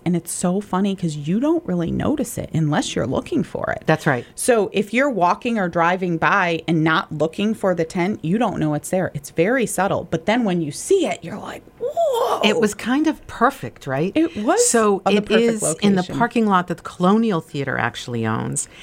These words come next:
Speaker 2: And if you're facing the Colonial Theater, Colton Insurance
Speaker 1: Yep.
Speaker 2: is on your left. Wonderful Colt Insurance, who supports these concerts.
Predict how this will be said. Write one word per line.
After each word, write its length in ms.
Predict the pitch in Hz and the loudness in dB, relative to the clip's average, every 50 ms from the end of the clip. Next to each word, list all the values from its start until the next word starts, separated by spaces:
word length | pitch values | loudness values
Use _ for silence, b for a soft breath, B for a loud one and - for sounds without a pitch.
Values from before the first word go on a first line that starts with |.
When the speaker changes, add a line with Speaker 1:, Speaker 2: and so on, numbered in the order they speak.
| B B B B B B B | B B B B B B B
Speaker 2:
And 360 | 180 175 170 165 165 160 - - - | 4 4 4 4 2 2 0 -2 0
if 200 | 196 196 196 - | 0 0 2 2
you're 100 | 202 196 | 0 0
facing 560 | 196 - - - 220 233 240 - - 262 254 240 | -2 0 2 2 2 4 4 2 2 2 2 2
the 60 | 240 | 0
Colonial 560 | 240 - - 202 190 185 185 180 170 165 160 | -2 -2 -2 0 2 4 4 4 4 2 0
Theater, 600 | 160 - - - 220 220 208 170 131 123 131 139 - _ - _ _ _ - - - - | -2 -2 -2 0 2 2 4 4 4 2 0 -2 -4 _ -20 _ _ _ -20 -20 -16 -8
Colton 360 | - - 190 175 175 - 180 165 180 | -2 0 0 0 2 0 -2 0 0
Insurance 640 | 175 - - 151 135 131 147 180 247 - - - - | -2 -2 -2 -2 -2 0 0 -2 -2 -4 -6 -8 -6
Speaker 1:
Yep. 240 | - - 147 202 - - B 175 B B B B B - | -2 -2 -2 -2 -4 -8 B -14 B B B B B 2
Speaker 2:
is 360 | 175 165 156 151 143 - - - | 4 4 4 2 0 -2 -2 0
on 140 | 160 160 | 2 2
your 160 | 165 180 214 226 | 2 2 0 0
left. 540 | 214 139 107 123 156 - - - - - - - - | 0 -2 -2 -2 -4 -4 -8 -20 -20 -20 -16 -8 -4
Wonderful 360 | 143 143 143 156 - 180 180 | -2 0 0 -2 -2 -4 -6
Colt 340 | 175 - - 151 160 - - | -6 -2 -2 -2 -2 -2 -2
Insurance, 580 | 185 185 180 - - 123 127 135 147 - - | -4 -4 -4 -6 -8 -8 -6 -6 -8 -10 -10
who 140 | - 151 147 | -8 -8 -8
supports 920 | - - - - - - - - - - - 156 156 151 151 - - - - | -8 -10 -14 -16 -16 -18 -20 -20 -20 -8 -2 2 2 2 2 0 -6 -14 -12
these 240 | - 135 139 - | -10 -10 -10 -12
concerts. 920 | - - - - 127 - - - - - - 208 - - - - - - | -12 -10 -8 -6 -6 -6 -6 -8 -8 -8 -6 -8 -8 -10 -12 -18 -20 -20